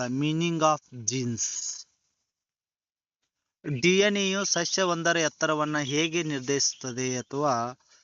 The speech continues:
ನಿರ್ಧರಿಸುವುದು? How does D N A dates are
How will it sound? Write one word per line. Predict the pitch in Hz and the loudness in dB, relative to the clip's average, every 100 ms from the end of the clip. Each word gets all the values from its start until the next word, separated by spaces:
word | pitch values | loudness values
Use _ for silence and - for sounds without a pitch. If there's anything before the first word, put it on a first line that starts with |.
| _ - | _ -4
ನಿರ್ಧರಿಸುವುದು? | 143 147 160 151 - 139 123 117 117 110 107 101 - - _ - 165 | 0 2 0 0 -2 -4 -6 -4 -4 -4 -6 -10 -14 -20 _ 0 4
How | 185 196 | 4 4
does | 151 156 156 143 | 2 0 0 -6
D | 123 131 139 | -4 -2 0
N | 147 | 0
A | 147 147 151 | 0 -2 -4
dates | 135 127 131 127 | -2 -2 0 -2
are | 131 123 117 | -2 -2 -4